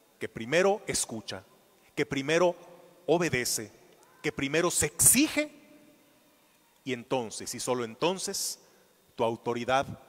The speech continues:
vendrá desde dentro. Los demás la reconocerán y no tendrás necesidad de recordar quién manda, porque tendrás la lealtad de esos a los que primero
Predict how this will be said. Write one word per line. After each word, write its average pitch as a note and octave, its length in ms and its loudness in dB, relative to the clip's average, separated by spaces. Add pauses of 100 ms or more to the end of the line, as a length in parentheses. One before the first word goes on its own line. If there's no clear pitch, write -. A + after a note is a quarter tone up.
(160)
vendrá B2 800 0
desde C#3+ 280 0
dentro. C#3 400 -2 (640)
Los G2 180 -10
demás B2+ 340 0
la C3 80 2
reconocerán B2+ 760 -2 (600)
y G2+ 100 -14
no A#2+ 160 -4
tendrás F3+ 400 4
necesidad F3+ 480 0
de F3+ 80 2
recordar E3 540 4
quién F3+ 220 0
manda, F3+ 460 2 (1080)
porque A2 260 -6
tendrás A2+ 440 -2
la A2+ 120 -2
lealtad A2 640 -4
de A2 300 -4
esos - 420 -8 (240)
a G#2 80 -8
los G2+ 180 -8
que A2 120 -8
primero A#2 500 -2